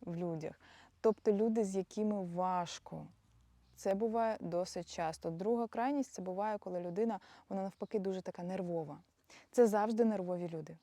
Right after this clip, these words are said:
От практично, я, я завжди даю, звичайно, похибку, мало лі, ми завжди знаємо не все, але дев'яносто п'ять відсотків це будуть або досить жорсткі люди,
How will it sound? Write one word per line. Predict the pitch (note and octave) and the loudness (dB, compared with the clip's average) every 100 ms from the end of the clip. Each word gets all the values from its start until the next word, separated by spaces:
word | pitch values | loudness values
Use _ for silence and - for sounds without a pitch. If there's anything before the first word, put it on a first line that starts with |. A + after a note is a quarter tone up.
| _ | _
От | - - | -12 -4
практично, | - G3+ - A3+ A3 - G3 F3+ - | -2 -2 0 0 2 0 -2 -2 -2
я, | - - | -2 0
я | - G#3+ A3+ G3 - | 2 2 4 2 -2
завжди | G#3 G3+ F#3 E3+ F3 E3+ | 0 2 4 2 0 2
даю, | E3+ F3+ | 2 0
звичайно, | D#3+ E3 E3+ F3 | 0 -4 -4 -4
похибку, | - F#4 - A#3 - - - - - - | 2 0 2 0 0 -6 -6 -18 -20 -4
мало | F#3 F#3 E3+ E3+ | 2 4 4 4
лі, | A3 C4 - _ _ - | 2 0 -6 _ _ -6
ми | G3+ G3 | -2 0
завжди | F#3+ F#3 F3 | 2 2 0
знаємо | F3+ F3+ F3 | -2 -2 -2
не | E3+ | -4
все, | - B3 | -4 0
але | A#3+ F#3 | 2 2
дев'яносто | F#3 G3+ G#3 G3+ | 0 -2 -4 -4
п'ять | G3+ F#3+ F#3 | -2 -2 -4
відсотків | - A#3+ D4 G3 | -4 -4 -4 -8
це | - F3+ | -6 -6
будуть | G3 F#3+ F3+ - - - - | -2 -2 -2 -10 -20 -14 -2
або | G3 F3+ A3+ A#3 G#3 - | -2 2 6 6 4 2
досить | G#3 G#3 G3 | -2 0 -2
жорсткі | F3 G#3 G3+ - - F#3 E3 F#3+ | 0 -2 -4 -12 -6 -4 -4 -6
люди, | - F#3 F3+ F#3+ | -2 -2 -2 -4